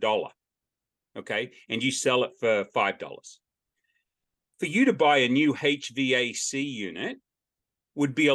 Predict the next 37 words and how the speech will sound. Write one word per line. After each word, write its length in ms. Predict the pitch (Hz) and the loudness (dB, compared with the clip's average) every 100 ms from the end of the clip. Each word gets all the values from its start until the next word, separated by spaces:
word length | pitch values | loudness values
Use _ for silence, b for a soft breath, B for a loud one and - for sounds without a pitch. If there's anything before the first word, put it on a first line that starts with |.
| 139 | 4
lot 120 | 160 156 | 2 2
of 100 | 143 | -2
five 460 | - 143 139 127 | 0 2 2 2
dollar 300 | 135 123 120 117 | 2 2 2 0
item 340 | 120 120 117 | -2 -2 -4
sales, 600 | 107 - 85 - - - - | -8 -10 -10 -12 -18 -20 -6
right? 360 | 90 113 185 - _ b b | 0 0 0 -6 _ b b
If 180 | 135 190 | -4 0
you 120 | 240 | 2
were 80 | 202 | 2
trying 320 | - 165 147 | 2 0 2
to 80 | 127 | 0
just 320 | 117 117 - | -2 -4 -4
trade 320 | - 139 127 | 0 0 0
directly 520 | 117 110 151 - 143 | -4 -2 -2 -4 -8
with 200 | 113 113 | -6 -8
the 140 | 113 104 | -6 -4
H 200 | 123 - | -6 -6
V 140 | 110 | -4
A 100 | 104 | -4
C 220 | 101 190 202 | -4 -6 -6
company, 400 | 113 101 120 120 | -6 -6 -6 -2
that 160 | 147 | -2
would 140 | 117 110 | -2 -4
never 200 | 104 104 | -4 -2
work, 340 | 196 202 - _ _ _ | 0 0 -4 _ _ _
'cause 160 | - 131 | -8 -8
he 160 | 180 - | -8 -6
could 160 | 127 | -2
never 260 | 131 135 117 | 0 0 -2
use 320 | 110 139 120 | -2 -2 0
enough 340 | 110 117 120 | -2 -2 -4
of 140 | 113 101 | -6 -6
your 140 | 107 | -8
five 320 | - 107 98 | -2 -2 0
dollar 220 | 101 92 87 | -4 -4 -6
product, 540 | - 95 - _ | -8 -8 -10 _